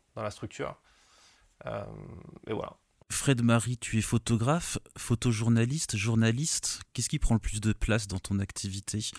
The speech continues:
Speaker 2: en dehors de la partie enseignement ?
Speaker 1: Euh, en fait, pour moi, le journalisme, c'est pas tellement un, un métier, c'est plus une, euh, c'est, c'est, ça fait un peu pompeux de dire ça, mais c'est plus une philosophie, c'est plus un, un, un mode de vie,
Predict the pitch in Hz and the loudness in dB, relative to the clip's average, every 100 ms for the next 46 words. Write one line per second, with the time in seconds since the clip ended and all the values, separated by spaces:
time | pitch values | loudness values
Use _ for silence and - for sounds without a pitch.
0 | - 104 101 110 104 101 95 95 90 92 | -4 0 2 2 2 0 2 2 0 0
1 | 98 - - 98 90 101 95 90 98 - | -4 -4 -4 -2 -2 -4 -2 -2 -6 -10
2 | _ _ _ _ _ _ _ _ _ _ | _ _ _ _ _ _ _ _ _ _
3 | _ _ _ _ _ _ _ - 123 131 | _ _ _ _ _ _ _ -8 -4 0
4 | 127 123 - 123 185 190 - 135 160 139 | 0 -2 -2 -2 -2 -6 -4 -2 0 0
5 | 120 135 135 160 135 - - - 117 _ | 0 0 0 0 -4 -6 -8 -8 -8 _
6 | 143 139 139 131 127 131 117 98 98 95 | -6 -2 -2 0 0 0 0 -2 -6 -12
7 | - - - 113 123 120 - 147 165 - | -16 -10 -4 -2 -2 -4 -4 -2 -4 -8
8 | 110 - 135 - 123 113 107 104 101 - | -14 -10 -10 -10 -10 -10 -12 -12 -14 -18
9 | 135 123 _ - 95 92 - 117 110 110 | -20 -20 _ -16 -12 -10 -10 -6 -4 -2
10 | 123 139 131 135 120 123 - 151 123 - | -2 -2 -2 -2 -2 -2 -2 -4 -4 -10
11 | 120 151 139 - 131 120 123 - 120 - | -10 -8 -6 -6 -2 -2 -2 -6 -10 -8
12 | 120 123 110 107 _ - _ _ _ - | -8 -4 -6 -6 _ -20 _ _ _ -10
13 | 113 113 - 110 113 117 120 117 120 123 | -6 -6 -4 -2 0 0 0 0 0 -2